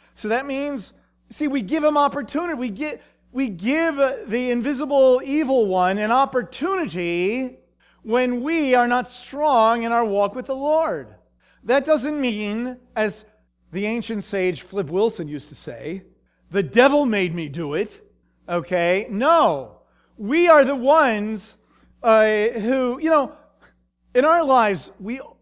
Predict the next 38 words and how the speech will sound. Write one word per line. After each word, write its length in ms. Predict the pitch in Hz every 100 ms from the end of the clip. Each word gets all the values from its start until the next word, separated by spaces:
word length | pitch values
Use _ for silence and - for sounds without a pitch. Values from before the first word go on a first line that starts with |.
| -
one 280 | 233 320 -
thing 200 | 240 196
we 120 | 180
all 180 | 190 165
want 180 | 165
is 120 | 143 -
control, 480 | 147 - 147 120
don't 240 | 110 139 117
we? 80 | 175
We 100 | 269
just 100 | 226
want 200 | 208 -
control 400 | 127 175 151 127
of 40 |
something, 380 | - 135 - 85 _ _ _ _
right? 320 | 156 196 214 _ _ _ _ _
But 180 | 247 240
do 60 |
you 80 | 294
know, 160 | 311 294
as 300 | 262 226 196
you 680 | 247 320 349 349 349 311 - _ _ _ _
walk 440 | 196 233 294 254 254
with 180 | 277
the 80 | 262
Lord, 720 | 233 277 294 214 165 160 190 202 _ _ _ _
you 680 | 190 190 285 320 320 311 294
have 460 | 214 262 269 233 - _ _ _ _ _
the, 200 | 196 285
you 180 | 240 254
have 180 | 247 214
the 80 | 226
God 400 | 160 233 269 302
of 100 | 247
Israel 340 | 269 247 240
dwelling 540 | 180 208 240 240 233 233
in 200 | 302 370
you. 340 | 320 196 117